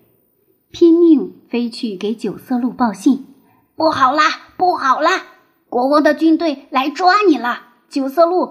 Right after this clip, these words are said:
快跑啊！”可是已经太晚了，在条达的指挥下，军队把九色鹿团团包围了起来，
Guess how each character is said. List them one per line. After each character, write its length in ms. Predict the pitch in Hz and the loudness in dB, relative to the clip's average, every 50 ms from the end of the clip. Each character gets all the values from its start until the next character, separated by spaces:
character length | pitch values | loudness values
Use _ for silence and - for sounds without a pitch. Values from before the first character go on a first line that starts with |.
| - _ _ | -8 _ _
快 220 | - - 453 359 | 0 0 0 0
跑 320 | - - 277 247 208 151 123 | -4 -6 -6 -6 -6 -6 -6
啊！” 340 | 240 302 359 330 - - _ _ _ _ _ _ _ _ _ _ _ _ _ _ _ _ _ _ _ _ _ _ _ _ _ _ _ _ _ _ _ _ _ | -4 -4 -4 -4 -8 -14 _ _ _ _ _ _ _ _ _ _ _ _ _ _ _ _ _ _ _ _ _ _ _ _ _ _ _ _ _ _ _ _ _
可 240 | - - 226 208 202 | -10 -6 -6 -4 -4
是 340 | 202 - 240 220 208 202 208 - - - _ | -4 -2 -2 -2 -2 -2 -6 -10 -18 -14 _
已 160 | - 254 240 226 | 0 0 2 2
经 180 | - 294 302 | 4 2 2
太 240 | 302 - 370 359 311 | 2 2 2 2 2
晚 280 | 262 240 208 - - _ | 0 -2 -6 -8 -12 _
了， 300 | - 208 214 247 262 262 - _ _ _ _ _ _ _ _ _ _ _ | -10 -6 -6 -6 -6 -8 -16 _ _ _ _ _ _ _ _ _ _ _
在 180 | 247 214 208 | -2 -2 -2
条 240 | 208 - 226 202 208 | -4 -6 -6 -6 -6
达 160 | 320 190 190 | -6 -8 -8
的 120 | - 226 220 | -10 -10 -10
指 200 | - - 185 180 | -8 -10 -10 -10
挥 260 | - - 220 233 269 | -10 -8 -6 -6 -6
下， 360 | 262 - 277 220 190 - - _ _ _ _ _ | -4 -4 -4 -4 -4 -8 -16 _ _ _ _ _
军 260 | - - 339 330 349 | 2 4 4 4 4
队 340 | - 359 330 302 262 - - _ | 2 0 -2 -2 -4 -8 -12 _
把 140 | - 226 226 | -6 -6 -6
九 180 | - 202 160 | -6 -6 -8
色 220 | 165 - - 226 220 | -8 -6 -6 -4 -4
鹿 180 | 233 220 185 | -4 -4 -6
团 280 | 185 185 - 208 247 294 | -6 -6 -4 0 0 0
团 260 | - 247 220 220 247 | 0 -2 -4 -4 -4
包 200 | 254 - 311 330 | 0 0 0 2
围 260 | 320 277 226 185 165 | 2 0 -2 -4 -4
了 120 | 180 254 349 | -4 -4 -4
起 220 | 339 - 240 185 | -4 -6 -8 -8
来， 240 | 143 170 170 170 | -6 -8 -10 -12